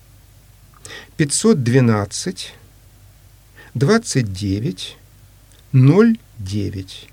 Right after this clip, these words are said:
Я повторю. Восемь девятьсот четыре пятьсот двенадцать двадцать девять ноль девять.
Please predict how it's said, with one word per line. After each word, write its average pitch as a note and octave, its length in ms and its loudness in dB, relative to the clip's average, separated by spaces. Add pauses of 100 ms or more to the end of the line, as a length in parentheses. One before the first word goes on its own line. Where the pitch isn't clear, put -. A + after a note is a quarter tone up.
(320)
Я A3+ 80 -2
повторю. G#2 440 -4 (380)
Восемь C3 600 -2 (800)
девятьсот D3 560 0
четыре A#2 720 -4 (840)
пятьсот D3+ 480 0
двенадцать A2 920 -2 (420)
двадцать B2 600 -2
девять G2+ 560 -4 (280)
ноль E3+ 460 6 (260)
девять. F#2+ 720 -10